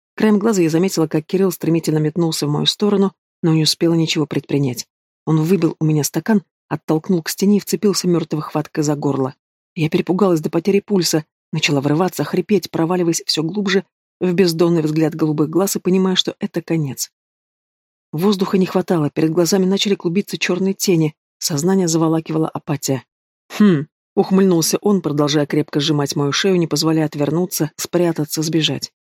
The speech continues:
рассматривая меня как забавную картинку в детской книжке. «Знаешь, а такая ты мне нравишься больше, чем вечно ревущая тряпка. Пять баллов за смелость, девочка.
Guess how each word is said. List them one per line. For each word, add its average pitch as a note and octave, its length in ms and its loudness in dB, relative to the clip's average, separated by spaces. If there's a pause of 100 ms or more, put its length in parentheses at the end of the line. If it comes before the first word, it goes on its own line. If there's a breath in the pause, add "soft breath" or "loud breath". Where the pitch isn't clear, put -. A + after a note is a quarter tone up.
(160)
рассматривая E3 520 0
меня E3 240 2
как D#3 160 -6
забавную D#3+ 380 0
картинку F#3+ 500 -2
в E3+ 60 -4
детской E3+ 320 -2
книжке. C#3+ 440 -2 (680)
«Знаешь, F3+ 480 2
а C#3 60 -4
такая B3 300 -2
ты C4 140 -2
мне C4 140 4
нравишься G#3 420 2
больше, F3 300 -2
чем F#3 180 0
вечно D#3+ 280 2
ревущая D#3+ 380 2
тряпка. C3+ 480 -4 (440)
Пять D#3+ 240 0
баллов D#3+ 260 2
за E3+ 140 0
смелость, G3+ 380 2
девочка. D3+ 440 0